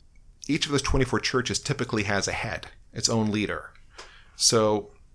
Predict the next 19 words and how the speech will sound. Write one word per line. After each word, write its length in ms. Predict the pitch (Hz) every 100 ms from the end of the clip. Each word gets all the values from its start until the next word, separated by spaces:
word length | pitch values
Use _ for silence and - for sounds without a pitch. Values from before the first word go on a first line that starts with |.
| - - - - -
the 100 | -
Latin 400 | 117 139 165 120
Church, 420 | 113 92 82 - -
the 80 |
Roman 260 | 104 123 113
Catholic 360 | - 98 98 -
Church, 220 | 98 95
is 120 | 92
one 120 | 107
of 60 | 98
the 60 |
twenty-four. 800 | - - 92 - 98 85 85 - - - - - -
He's 340 | - 139 156 -
the 80 |
patriarch 720 | - 156 160 - 95 90 - - -
of 140 | 95
that 180 | 104 -
particular 460 | 101 107 - 87
church. 500 | 87 - - - -